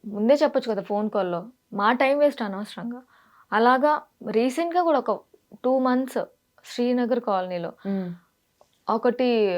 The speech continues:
Speaker 1: మేము వెబ్ సిరీస్ చేస్తున్నాం, మూవీస్ చేస్తున్నాం అని పిలిపించారు.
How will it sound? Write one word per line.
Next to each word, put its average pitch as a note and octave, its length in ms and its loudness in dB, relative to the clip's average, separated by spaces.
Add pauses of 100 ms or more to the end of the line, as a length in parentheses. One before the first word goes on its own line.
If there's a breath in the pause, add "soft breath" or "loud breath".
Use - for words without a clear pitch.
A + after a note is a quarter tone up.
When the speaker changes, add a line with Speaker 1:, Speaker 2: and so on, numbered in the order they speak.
(100)
Speaker 1:
మేము F#3+ 260 -4
వెబ్ G3 180 -2
సిరీస్ B3+ 380 -2
చేస్తున్నాం, A#3+ 360 -2
మూవీస్ B3+ 320 -2
చేస్తున్నాం A#3 340 0
అని A#3 120 0
పిలిపించారు. G#3 680 -4